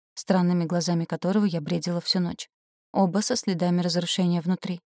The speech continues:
Вот почему остановились. Устали сильно, и магия была почти на нуле. Это не смертельно, но лучше убрать. Я тут же почувствовала луну, бирюзовые ленты потянулись к мужчине и женщине, восстанавливая разрушение в их телах.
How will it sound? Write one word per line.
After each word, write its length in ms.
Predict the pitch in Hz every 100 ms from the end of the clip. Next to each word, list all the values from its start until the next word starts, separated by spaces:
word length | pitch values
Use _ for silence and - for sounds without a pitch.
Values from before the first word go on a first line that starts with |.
| _ _ _
Вот 320 | 277 294 -
почему 360 | - 180 175 175
остановились. 680 | 170 - 185 175 180 175 - _ _
Устали 400 | - 220 269 233 165
сильно, 380 | - 175 170 -
и 80 | -
магия 400 | 190 170 165 233
была 240 | 220 180 170
почти 360 | 180 - -
на 100 | 180
нуле. 260 | 185 208 180 _ _
Это 260 | - 220 226
не 120 | 226
смертельно, 600 | 226 254 254 - 285 175
но 180 | 175 262
лучше 280 | 233 - 185
убрать. 420 | 165 175 170 - _ _ _
Я 140 | - 180
тут 160 | 185
же 80 | 175
почувствовала 800 | 180 175 180 175 175 170 175 175
луну, 260 | 175 175 220 -
бирюзовые 540 | 180 185 170 170 180
ленты 300 | 180 190 202
потянулись 500 | - - 180 175 180
к 80 | -
мужчине 600 | 170 - - 185 208 220 -
и 100 | 180
женщине, 560 | 165 170 170 202 208 - - - -
восстанавливая 640 | 190 - 185 202 240 233
разрушение 600 | 214 170 165 - 180 180
в 60 | 165
их 120 | -
телах. 400 | - 175 170 -